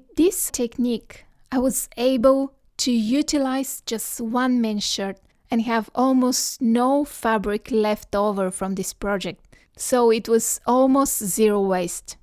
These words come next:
which is great. Going back to the upside down technique, let me explain exactly what it means. So the overall idea of this technique is to take a whole garment,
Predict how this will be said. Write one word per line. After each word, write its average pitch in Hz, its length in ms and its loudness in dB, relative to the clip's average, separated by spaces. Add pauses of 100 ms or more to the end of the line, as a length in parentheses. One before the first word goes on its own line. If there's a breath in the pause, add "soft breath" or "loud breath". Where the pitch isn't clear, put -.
(240 soft breath)
which 269 180 0
is 262 120 -2
great. 254 360 0 (1040)
Going 233 340 4
back 226 220 0
to 226 100 -6
the 220 80 2
upside 220 460 0
down 226 200 0
technique, 226 480 -4 (420 loud breath)
let 311 320 2
me 339 100 0
explain 254 540 -2
exactly 233 480 -2
what 214 220 2
it 190 160 -4
means. 190 520 -6 (380)
So 240 240 0
the 240 160 4
overall 302 360 2
idea 254 380 2
of 190 100 -2
this 214 180 -2
technique 208 420 -4
is 196 280 -2
to 196 140 -4
take - 640 -6 (180)
a 214 60 -6
whole 247 300 -2
garment, 240 540 -2